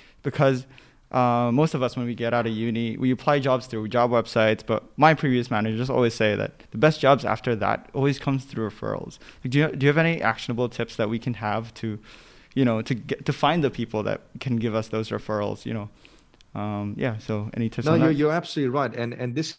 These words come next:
Speaker 2: is something hopefully, uh, w-, you know, will h-,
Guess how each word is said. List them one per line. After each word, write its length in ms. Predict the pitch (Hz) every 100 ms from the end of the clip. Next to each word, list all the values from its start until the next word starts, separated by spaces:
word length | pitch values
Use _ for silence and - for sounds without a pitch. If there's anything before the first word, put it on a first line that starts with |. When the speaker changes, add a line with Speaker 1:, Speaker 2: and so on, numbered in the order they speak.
| _
Speaker 2:
is 100 | 131
something 400 | - 131 117 127
hopefully, 640 | 110 143 131 131 120 117 117 - - - -
uh, 520 | 110 110 110 110 107
w-, 540 | - 110 - 67 55
you 160 | - 117
know, 300 | 110 127 147 -
will 420 | 120 120 120 117
h-, 60 | -